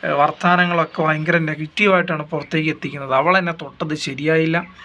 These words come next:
എൻ്റെ വീട്ടിൽ അമ്മയും പിള്ളേരും പെങ്ങന്മാരൊക്കെ ഉള്ളതാണ്, നീ എന്തുദ്ദേശത്തിലാണ് എന്നെ വന്ന് തൊട്ടത്?" <laughs> രതീഷിനെ തന്നെ അറിയാം രതീഷ് പറയുന്നതിലൊരു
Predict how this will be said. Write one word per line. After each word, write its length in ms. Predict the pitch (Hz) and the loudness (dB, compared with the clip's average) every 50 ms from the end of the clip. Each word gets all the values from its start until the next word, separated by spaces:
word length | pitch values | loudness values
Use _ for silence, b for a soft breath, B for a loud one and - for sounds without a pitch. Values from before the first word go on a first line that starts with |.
| B B B B B B B B B B - 156 | B B B B B B B B B B -2 0
എൻ്റെ 180 | 160 170 196 214 196 | 0 2 2 2 4
വീട്ടിൽ 260 | 190 180 165 180 170 170 | 4 2 0 0 0 0
അമ്മയും 380 | 160 147 143 156 175 180 175 165 - | -2 -2 -2 0 0 2 2 0 -2
പിള്ളേരും 440 | 160 143 147 151 165 170 160 160 156 - | -6 -6 -2 0 0 2 0 0 -4 -4
പെങ്ങന്മാരൊക്കെ 580 | 143 135 147 151 151 160 156 156 156 - 165 143 | -6 -8 -6 -4 -2 -2 -2 -2 -2 -2 -2 -2
ഉള്ളതാണ്, 380 | 139 143 156 156 147 147 156 165 180 - - - 175 | 0 0 0 0 0 -2 -4 -6 -8 -12 -14 -2 2
നീ 80 | 160 170 165 | 2 2 2
എന്തുദ്ദേശത്തിലാണ് 840 | 156 156 165 180 175 185 185 180 180 190 175 180 175 170 165 160 151 151 | 2 2 2 2 4 6 4 4 4 2 0 2 2 2 2 2 0 -2
എന്നെ 120 | 151 156 156 | -4 -4 -6
വന്ന് 140 | 156 151 151 - 139 | -6 -6 -8 -10 -12
തൊട്ടത്?" 360 | 131 127 - - 160 170 185 - 185 B B B B B B B B B B - - - | -14 -10 -4 -2 0 0 0 0 -4 B B B B B B B B B B -20 -4 0
<laughs> 680 | 185 - - - 190 180 185 196 185 185 180 175 175 B B B B B B B B B - 196 208 | 0 0 2 2 0 0 0 -2 -4 -4 -6 -8 -8 B B B B B B B B B -2 0 2
രതീഷിനെ 440 | 208 185 220 233 240 240 247 233 240 | 2 4 4 4 4 4 2 2 2
തന്നെ 140 | 233 214 185 160 | 4 4 2 2
അറിയാം 240 | 143 156 151 156 156 143 147 | 2 0 0 -2 -2 -4 -4
രതീഷ് 340 | 143 151 156 156 - - | -2 -2 -2 0 0 0
പറയുന്നതിലൊരു 680 | 175 165 151 147 151 151 151 156 160 160 156 143 139 | 0 0 2 0 0 -2 -2 -2 -2 -2 -2 -2 -6